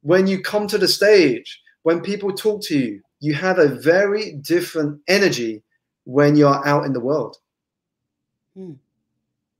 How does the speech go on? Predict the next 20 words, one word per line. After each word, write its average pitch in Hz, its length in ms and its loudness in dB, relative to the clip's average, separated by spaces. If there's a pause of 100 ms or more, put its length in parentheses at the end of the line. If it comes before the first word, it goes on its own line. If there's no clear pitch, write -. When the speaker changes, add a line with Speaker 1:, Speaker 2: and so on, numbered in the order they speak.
(220)
Speaker 2:
Wow. 147 400 -20 (640)
Can 247 160 -10
you 254 120 -10
give 269 240 -14
us 269 180 -14
an 254 100 -14
example 240 580 -14 (1040)
without 214 320 -10
revealing 214 460 -12
a 208 40 -14
name? 220 340 -16 (1400)
Speaker 1:
Well, 226 680 4
this 196 380 2
example 165 680 2
was 151 380 2
in 156 240 -2
the, 147 260 2
uh, 143 140 2
culinary 151 560 0
world. - 520 -10